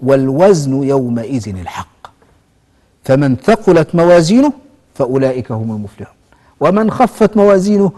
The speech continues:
فأولئك الذين خسروا أنفسهم بما كانوا بآياتنا يظلمون". إذن هناك أعمال ستوزن.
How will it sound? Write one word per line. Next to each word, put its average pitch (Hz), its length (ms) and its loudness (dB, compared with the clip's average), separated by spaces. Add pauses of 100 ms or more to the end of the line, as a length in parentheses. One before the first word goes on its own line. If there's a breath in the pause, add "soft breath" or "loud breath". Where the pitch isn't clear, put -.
(120)
فأولئك 170 720 0
الذين 156 540 -2
خسروا 170 600 -2
أنفسهم 151 460 -8
بما 139 240 -6
كانوا 131 280 -4
بآياتنا 110 520 -8
يظلمون". 80 380 -18 (360 soft breath)
إذن 131 280 0 (320 loud breath)
هناك 131 220 -2
أعمال 160 800 2
ستوزن. 104 500 -8